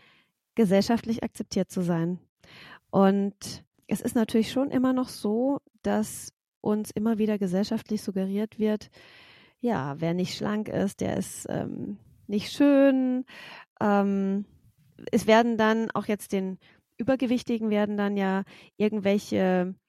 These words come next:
Eigenschaften zugeschoben, was ja totaler Quatsch ist, aber so im Sinne von, ja, die sind dann auch faul zum Beispiel,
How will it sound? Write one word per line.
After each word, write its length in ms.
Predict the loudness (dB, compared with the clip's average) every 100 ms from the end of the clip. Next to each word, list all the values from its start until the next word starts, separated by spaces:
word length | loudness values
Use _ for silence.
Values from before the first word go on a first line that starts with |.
| _ _ _ _
Eigenschaften 560 | 2 2 2 0 -2
zugeschoben, 800 | -2 0 0 0 2 2 0 -4 -8 _
was 180 | -4 -2
ja 120 | -2
totaler 520 | -4 -10 -4 -2 -2 -6 _
Quatsch 500 | -12 -4 -4 -6 -8 -2 -2
ist, 200 | -2 -4
aber 280 | 0 2 2
so 120 | 2
im 140 | 0 2
Sinne 240 | 2 2
von, 420 | 2 4 4 2 -4 -14 -20 -20 _
ja, 340 | 2 4 6
die 120 | 4 4
sind 220 | 2 0
dann 160 | 0
auch 220 | 2 -2 -2
faul 600 | 0 4 6 6 6 2 _
zum 200 | -2 2
Beispiel, 960 | 4 4 2 0 2 4 4 2 0